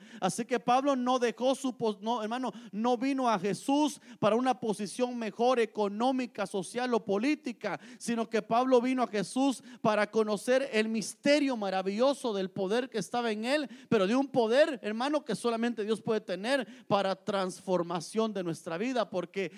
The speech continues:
el poder más grande que Dios manifiesta sobre nuestra humanidad es el cambio de nuestra vida, porque nadie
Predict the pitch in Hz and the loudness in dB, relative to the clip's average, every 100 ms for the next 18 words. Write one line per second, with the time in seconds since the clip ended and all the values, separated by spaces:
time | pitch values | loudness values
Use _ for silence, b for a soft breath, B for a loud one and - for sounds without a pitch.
0 | 233 - 185 180 190 185 226 233 226 185 | -12 -4 -4 -2 -2 0 0 0 -2 -2
1 | 196 220 233 220 190 - 165 190 220 226 | 0 0 0 -2 -4 -6 -6 -2 -2 0
2 | 208 180 208 214 202 - 175 175 170 180 | -4 -4 -2 -2 -2 -10 -8 -6 -6 -6
3 | 165 170 170 165 226 277 220 B 226 220 | -6 -4 -4 0 0 0 -4 B -6 0
4 | 233 - 214 208 208 247 262 247 233 214 | 0 0 -2 -2 0 0 0 0 -2 0
5 | 208 208 240 254 - 247 220 233 277 240 | 0 0 0 0 -2 -2 0 2 2 2
6 | 196 190 180 196 202 233 269 240 220 220 | 0 -4 -2 -4 0 2 2 2 2 2